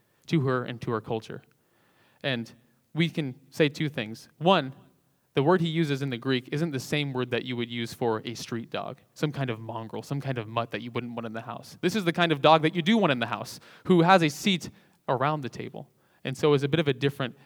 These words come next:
emphasis there. Though we do know that the idea of a, a dog, that sort of term, that concept in the Old Testament, it does refer to the Gentiles,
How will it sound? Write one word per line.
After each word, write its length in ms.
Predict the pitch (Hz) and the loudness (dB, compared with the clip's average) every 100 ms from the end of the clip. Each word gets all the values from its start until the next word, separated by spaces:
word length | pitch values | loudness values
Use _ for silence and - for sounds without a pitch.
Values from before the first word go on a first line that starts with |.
| - | -4
emphasis 480 | 156 131 - 113 | -2 -4 -4 -8
there. 280 | - 110 - _ _ _ _ | -6 -8 -8 _ _ _ _
Though 140 | 180 208 | 6 6
we 140 | 185 | 6
do 180 | 151 202 | 2 0
know 280 | 151 117 - _ _ - | 0 -2 -6 _ _ 2
that 460 | 139 120 - _ _ | 4 4 0 _ _
the 120 | 156 | 0
idea 320 | 127 123 151 131 | 0 2 0 2
of 180 | 131 - - | 0 -6 -10
a, 80 | 127 | -8
a 80 | 123 | -6
dog, 340 | 117 110 113 | -4 -4 -6
that 180 | 117 - | -8 -8
sort 140 | 127 | -8
of 140 | 113 - | -8 -6
term, 220 | 139 131 | -6 -4
that 120 | 113 | -6
concept 360 | - 127 139 131 | -4 -6 -6 -6
in 60 | |
the 100 | 135 | -4
Old 140 | 131 131 | -4 -2
Testament, 420 | 131 - 120 113 | -4 -4 -10 -6
it 80 | 143 | 2
does 220 | 185 190 | 4 4
refer 280 | 147 156 147 | 2 2 2
to 140 | 139 | 0
the 80 | 120 | -4
Gentiles, 600 | 110 110 - 113 131 - | -4 -8 -8 -10 -10 -12